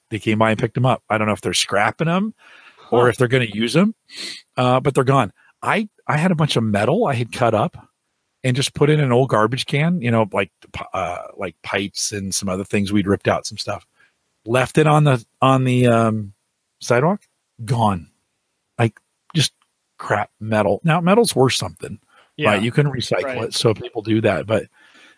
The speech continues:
Speaker 1: yeah, I've had, I, like, I don't have to throw anything out anymore. I just put it on my curb.
Speaker 2: Do you use the N-, uh, Nextdoor app?
Speaker 1: Uh-uh. No, I, I need to, though, here.
Speaker 2: Yeah,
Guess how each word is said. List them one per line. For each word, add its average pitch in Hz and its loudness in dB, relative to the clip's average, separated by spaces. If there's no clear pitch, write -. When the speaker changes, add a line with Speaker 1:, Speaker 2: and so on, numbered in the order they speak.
Speaker 1:
yeah, 139 4
I've 127 0
had, 147 2
I, 120 2
like, 127 2
I 113 4
don't 175 4
have 180 4
to - -6
throw 135 2
anything 139 2
out 123 2
anymore. 82 -2
I - -6
just - -6
put 147 2
it 131 2
on 147 0
my 123 -2
curb. 151 -2
Speaker 2:
Do 175 -4
you 175 -2
use 240 2
the 202 2
N-, 143 0
uh, 131 0
Nextdoor 147 0
app? 151 -2
Speaker 1:
Uh-uh. 104 -2
No, 107 2
I, 110 0
I 101 0
need 95 -2
to, 80 -12
though, 78 -8
here. 82 -12
Speaker 2:
Yeah, 156 2